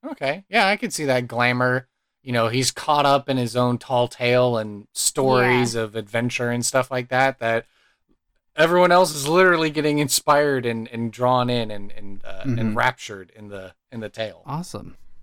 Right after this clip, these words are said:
Speaker 2: All right, and then I guess one, one last question is, do you have any, like, spells that you think that would be really good for him?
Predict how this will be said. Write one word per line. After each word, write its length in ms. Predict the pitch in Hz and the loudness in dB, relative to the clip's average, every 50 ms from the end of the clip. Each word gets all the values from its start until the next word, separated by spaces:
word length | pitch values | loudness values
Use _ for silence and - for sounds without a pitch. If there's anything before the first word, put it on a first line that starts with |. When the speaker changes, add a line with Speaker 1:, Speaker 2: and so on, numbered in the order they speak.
| - - - | -18 -16 -14
Speaker 2:
All 80 | 208 | -14
right, 240 | 196 165 139 110 - - | -14 -14 -14 -16 -16 -16
and 200 | - 202 202 202 | -14 -12 -10 -10
then 180 | 208 208 208 | -8 -8 -8
I 80 | 196 202 | -8 -8
guess 260 | 202 220 220 220 - | -8 -8 -10 -10 -10
one, 440 | 208 202 202 208 220 208 - - 196 | -10 -8 -6 -6 -6 -8 -10 -10 -10
one 160 | 202 214 254 | -8 -6 -4
last 180 | 311 277 247 - | -4 -4 -6 -6
question 300 | - 226 202 202 - 220 | -6 -8 -8 -8 -10 -12
is, 140 | 208 202 196 | -12 -12 -10
do 80 | - 202 | -10 -10
you 80 | 196 | -10
have 240 | 208 208 196 190 196 | -8 -8 -8 -8 -8
any, 180 | 208 208 202 196 | -10 -10 -12 -12
like, 240 | 156 139 135 - | -12 -14 -16 -16
spells 480 | - - - - - 208 214 233 240 - | -16 -16 -12 -8 -4 -4 -4 -4 -4 -6
that 80 | - - | -10 -10
you 100 | 262 254 | -10 -12
think 380 | - - 254 247 254 254 - | -10 -10 -10 -10 -10 -10 -12
that 140 | - 247 - | -12 -10 -10
would 120 | 226 240 | -10 -10
be 80 | 220 240 | -12 -12
really 260 | 226 240 240 233 247 226 | -12 -10 -10 -10 -10 -10
good 260 | - 240 240 233 226 | -10 -10 -12 -12 -12
for 160 | - - 233 | -14 -14 -14
him? 540 | 226 220 247 240 233 226 226 226 233 233 | -12 -12 -10 -10 -10 -10 -10 -10 -12 -12